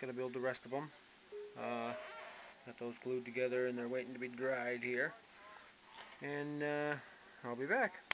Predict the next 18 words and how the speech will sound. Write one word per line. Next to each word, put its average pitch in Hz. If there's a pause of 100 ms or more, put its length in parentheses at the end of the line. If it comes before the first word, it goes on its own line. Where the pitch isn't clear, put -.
(1000)
And 175 (540)
my 123
finished 127
product 123 (3000)
needs 175
a 147
little 147
bit 135
more 127
detail 120
work. 110 (180)
I'm 113
gonna 107
inscribe 107
some 107 (1000)
mold 127
lines 120
and 113